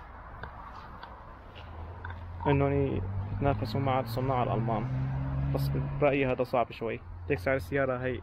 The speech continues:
سبعة وثلاثين ألف، غالية شوي لأنه فئة مي-، مميزة من شركة البيجو.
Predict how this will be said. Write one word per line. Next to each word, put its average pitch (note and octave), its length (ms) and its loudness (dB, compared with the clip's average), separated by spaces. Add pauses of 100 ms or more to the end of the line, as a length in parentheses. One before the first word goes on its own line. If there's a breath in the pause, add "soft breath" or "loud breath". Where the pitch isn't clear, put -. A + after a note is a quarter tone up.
سبعة C3 260 0
وثلاثين A#2 440 0
ألف، C#3 320 0
غالية C3 260 4
شوي C3 380 0 (640 loud breath)
لأنه C3+ 200 6
فئة C#3 220 2
مي-، C3+ 300 2
مميزة C3+ 460 4
من B2 80 0
شركة - 340 0
البيجو. A#2 340 0